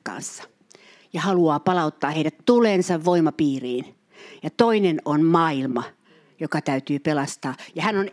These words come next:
ensisijaisesti viime vuo-, vuo-, kymmenen vuoden aikana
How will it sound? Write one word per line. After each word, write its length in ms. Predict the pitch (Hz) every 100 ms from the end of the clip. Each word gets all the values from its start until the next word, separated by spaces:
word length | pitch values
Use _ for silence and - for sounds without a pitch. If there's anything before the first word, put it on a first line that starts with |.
| -
ensisijaisesti 1160 | 277 349 339 - 226 - 226 196 180 180 - 190
viime 380 | 269 285 214 196
vuo-, 280 | 240 233
vuo-, 220 | 208 240 208
kymmenen 500 | 269 285 240 202 175
vuoden 360 | 202 190 175
aikana 420 | 185 170 165 160